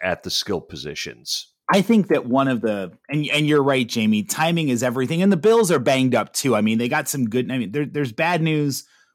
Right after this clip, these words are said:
Speaker 2: with all pro safety Jordan Poyer being out, but there's good news in Von Miller,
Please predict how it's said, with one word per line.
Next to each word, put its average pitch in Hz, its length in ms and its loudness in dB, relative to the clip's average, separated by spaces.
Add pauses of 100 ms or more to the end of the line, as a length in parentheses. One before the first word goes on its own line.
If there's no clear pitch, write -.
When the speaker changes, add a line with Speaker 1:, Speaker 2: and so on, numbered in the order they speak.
Speaker 2:
with 127 140 0
all 139 160 2
pro 139 200 0
safety 131 360 -2
Jordan 107 380 0
Poyer 135 540 0 (380)
being 135 280 0
out, 131 360 0 (380)
but - 240 0 (140)
there's 117 200 -2
good 160 220 4
news 156 540 4 (100)
in 110 320 2
Von 123 300 2
Miller, 156 500 2